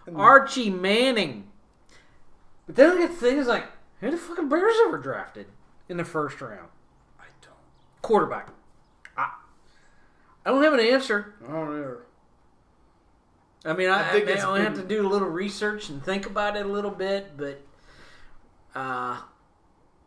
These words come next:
Speaker 2: I mean, w-, uh, what about Rex Grossman?
Speaker 1: No, I think they traded for him.
Speaker 2: He wasn't, uh, somebody they picked up themselves?
Speaker 1: I, I don't, I don't think so.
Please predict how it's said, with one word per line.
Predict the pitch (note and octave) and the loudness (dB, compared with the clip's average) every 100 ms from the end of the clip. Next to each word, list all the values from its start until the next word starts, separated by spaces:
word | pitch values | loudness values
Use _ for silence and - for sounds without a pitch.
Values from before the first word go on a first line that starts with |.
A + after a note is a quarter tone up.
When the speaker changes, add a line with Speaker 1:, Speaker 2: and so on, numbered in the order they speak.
| _ _ | _ _
Speaker 2:
I | D3+ | -8
mean, | D#3 D3+ | -6 -8
w-, | D#3 | -10
uh, | C#3+ D3 | -12 -12
what | D3+ D#3 | -12 -4
about | F3+ C#3+ | -4 -2
Rex | D3+ D#3+ - | -2 -4 -6
Grossman? | - C3+ B2 - - - _ _ _ _ _ _ _ _ _ _ | -12 -8 -8 -8 -18 -20 _ _ _ _ _ _ _ _ _ _
Speaker 1:
No, | C#3 C3+ C#3 D#3 | -14 -12 -8 -8
I | E3+ | -8
think | E3 F#3 F3 | -10 -14 -14
they | E3+ | -14
traded | C#3+ - F#3+ E3 - | -14 -10 -10 -10 -16
for | - | -20
him. | A#2 A2 B2+ _ _ _ _ _ _ _ _ _ - | -20 -20 -20 _ _ _ _ _ _ _ _ _ -14
Speaker 2:
He | D3+ | -8
wasn't, | D3 D#3 D3 D3 | -2 -2 -2 -6
uh, | C#3+ C#3 | -8 -8
somebody | C#3 D#3+ D3+ D3 | -8 -4 -4 -2
they | C#3+ | -6
picked | C#3 D#3 D#3+ | -6 -8 -6
up | D3 C#3+ | -10 -10
themselves? | C#3 C3+ D#3+ D3+ D3+ D#3 - - - - - - - - | -16 -10 -8 -6 -8 -14 -20 -20 -20 -20 -20 -20 -20 -18
Speaker 1:
I, | C3+ C#3 - - B2+ | -20 -20 -20 -20 -20
I | |
don't, | C3+ D3 C#3+ - - | -16 -16 -16 -20 -20
I | C3 | -14
don't | F3+ F3 | -12 -10
think | E3+ G3+ | -12 -16
so. | - | -16